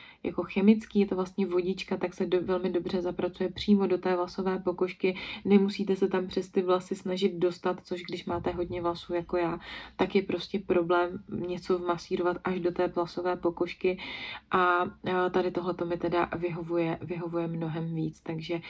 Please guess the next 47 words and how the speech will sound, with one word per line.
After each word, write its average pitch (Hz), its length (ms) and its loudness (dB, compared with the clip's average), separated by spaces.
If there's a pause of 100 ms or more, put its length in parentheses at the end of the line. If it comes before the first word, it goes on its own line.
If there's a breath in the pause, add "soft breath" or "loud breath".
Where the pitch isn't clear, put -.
(220 loud breath)
tam 202 160 6
vám 208 160 10
pak 208 120 2
třeba 202 260 2
časem 185 380 -4
dám 185 180 2
vědět, 180 300 0
jestli 175 240 -4
mám 180 200 -2
pocit, 180 300 -6
že 185 80 0
dlouhodobě 170 540 0
ten 170 280 -6
peeling 170 280 -4
pro 175 160 -4
tu 175 120 -4
vlasovou 175 460 -2
pokožku 175 440 -6
něco 180 300 -6
udělal. 190 480 4 (720 loud breath)
Co 233 80 8
jako 220 280 8
vidím, 190 360 4
je, 180 160 2
že 185 120 0
dlouhodobě 175 540 0
pro 170 180 0
tu 170 120 -4
va-, 170 220 -4
vlasovou 170 400 -2
pokožku 170 480 -4
dělá 165 340 2
něco 165 320 -4
to, 165 180 -2
že 165 120 -4
tam 165 200 -4
dávám 156 340 0
ty 165 220 -2 (360 loud breath)
hydratační 175 640 4
produkty, 160 460 0
ať 165 180 -8
už - 140 -6
to 180 200 -2
hydratační 175 600 -2
tonikum 170 440 -4
od - 180 -6
Eucerinu, 175 640 0